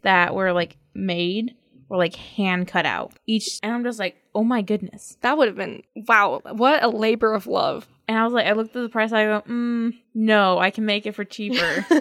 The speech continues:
Speaker 1: But
Speaker 2: There
Speaker 1: it
Speaker 2: was a lot of work into that.
Speaker 1: But I'm like,
Speaker 2: Wow.
Speaker 1: "I really need one." It would be a
Speaker 2: <laughs>
Speaker 1: great addition to our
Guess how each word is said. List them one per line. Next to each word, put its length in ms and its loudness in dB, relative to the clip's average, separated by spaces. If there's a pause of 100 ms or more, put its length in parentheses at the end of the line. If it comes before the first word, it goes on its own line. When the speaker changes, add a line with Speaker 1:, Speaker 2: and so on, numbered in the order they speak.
(560)
Speaker 1:
But 100 2
Speaker 2:
There 80 6
Speaker 1:
it 60 4
Speaker 2:
was 100 2
a 60 -2
lot 420 0
of 220 -6
work 420 -2
into 280 2
that. 340 -2 (180)
Speaker 1:
But 100 -4
I'm 80 -2
like, 160 2
Speaker 2:
Wow. 80 2
Speaker 1:
"I 60 2
really 560 -2
need 240 -4
one." 340 -8 (300)
It 80 0
would 180 4
be 200 6
a 120 4
Speaker 2:
<laughs> 80 0
Speaker 1:
great 400 4
addition 460 0
to 240 0
our 400 4